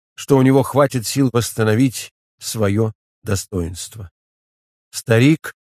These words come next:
сейчас он сгребал в куче мусор, был, конечно, прав. В скором времени враги вернутся в город, пожиная не ими выращенные плоды.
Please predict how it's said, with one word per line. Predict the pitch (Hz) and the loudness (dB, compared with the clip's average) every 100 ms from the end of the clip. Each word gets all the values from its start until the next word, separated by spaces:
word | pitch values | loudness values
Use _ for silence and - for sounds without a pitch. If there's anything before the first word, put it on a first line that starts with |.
| _ _ | _ _
сейчас | - 107 117 104 | -10 -4 -2 -2
он | 113 | -2
сгребал | 87 123 113 117 | 0 -2 2 0
в | 101 | 0
куче | - 107 - | -4 -4 -2
мусор, | 120 123 - 101 82 _ _ _ - | -2 -2 -2 -8 -10 _ _ _ -4
был, | 160 151 | -2 2
конечно, | 156 165 127 139 | 2 2 0 -4
прав. | - 143 123 - _ _ _ _ | 2 2 2 -2 _ _ _ _
В | - | -16
скором | - 180 147 | -2 2 2
времени | 107 147 143 127 | 4 2 4 2
враги | 110 107 123 165 | 2 0 0 0
вернутся | 151 143 143 - 120 | 2 2 2 0 -4
в | 101 | 2
город, | 139 143 107 - _ _ _ | 2 2 0 -6 _ _ _
пожиная | 117 123 143 151 143 | -2 2 4 4 4
не | 135 175 202 | 4 4 4
ими | 165 120 | 2 2
выращенные | 135 160 135 - 131 127 | 2 2 0 -2 0 0
плоды. | 117 113 104 131 | 2 0 2 0